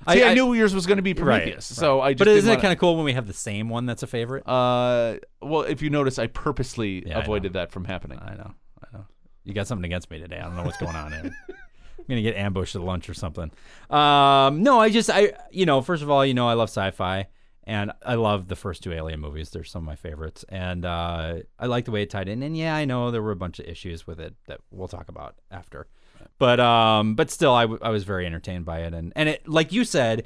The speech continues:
Speaker 1: it really stuck with me for days after I watched it, and that
Speaker 2: Right.
Speaker 1: to me is one of the marks of a movie,
Speaker 2: Absolutely.
Speaker 1: you know, that I really
Speaker 2: Absolutely.
Speaker 1: like and I'm gonna like for a long time,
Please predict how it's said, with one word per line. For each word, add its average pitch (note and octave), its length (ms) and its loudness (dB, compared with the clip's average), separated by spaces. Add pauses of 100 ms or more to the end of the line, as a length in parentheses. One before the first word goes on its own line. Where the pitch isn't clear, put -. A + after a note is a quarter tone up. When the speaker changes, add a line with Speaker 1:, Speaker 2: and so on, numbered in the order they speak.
(160)
Speaker 1:
it D#3+ 140 -2
really F3+ 260 4
stuck E3+ 260 0
with D#3 160 0
me B2 100 0
for B2+ 140 -2
days A#2 260 0
after G#2 280 -4
I - 20 -2
watched F2+ 320 -4
it, - 140 -14
and C3+ 160 -4
that D3+ 60 4
Speaker 2:
Right. C#3 100 2
Speaker 1:
to D#3+ 100 -4
me C3+ 240 2
is G#2+ 280 -2 (200)
one D3 180 2
of C#3 60 2
the C3+ 60 2
marks A#2 320 0
of A2 100 -4
a G#2 60 -2
movie, G#2 340 -2
Speaker 2:
Absolutely. D#3+ 500 0
Speaker 1:
you C#3 120 -6
know, D#2+ 180 -6
that F2+ 160 -6
I F2+ 60 -4
really D#2 420 -8 (140)
Speaker 2:
Absolutely. E2+ 340 -12
Speaker 1:
like F#2+ 240 -6
and F#2+ 100 -8
I'm F2 120 -8
gonna E2+ 180 -6
like E2 240 -8
for - 140 -16
a E2 60 -10
long E2+ 200 -12
time, - 360 -18